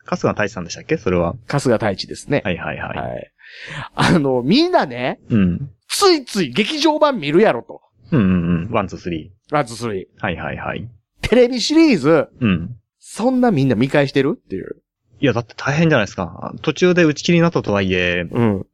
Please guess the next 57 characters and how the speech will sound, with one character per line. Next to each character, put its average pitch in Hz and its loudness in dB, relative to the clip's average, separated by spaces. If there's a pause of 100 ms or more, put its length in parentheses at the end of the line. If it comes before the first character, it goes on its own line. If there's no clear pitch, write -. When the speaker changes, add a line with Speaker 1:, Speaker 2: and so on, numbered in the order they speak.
(100)
Speaker 1:
四 160 2
十 104 2
何 110 0
話 92 -2
か 104 -2
あ 104 0
る 98 -4
ん 90 -6
で 85 -8
す 85 -12
よ 85 -8
ね。 98 -2 (240)
Speaker 2:
う 143 -2
ん。 120 -4 (220)
全 180 2
四 180 2
十 147 -2
三 180 2
話 190 4
あ 120 -2
り 113 -8
ま 101 -12
す。 - -20 (460)
Speaker 1:
え、 127 2
だ - -6
っ - -8
て 101 -2
見-、 135 2
見 135 0
る 113 2
の 101 -4
大 147 0
変 143 0
じ 135 2
ゃ 123 2
な 107 2
い 101 0
で 98 -4
す - -16
か。 95 -6 (180)
二 120 2
十 156 4
時 139 -4
間 139 0
弱 127 -2
ぐ 123 2
ら 104 0
い - -4
か - -14
か 107 -2
る 95 0
わ 87 -4
け 92 -4
で 87 -4
す - -10
よ 82 -4
ね。 90 -4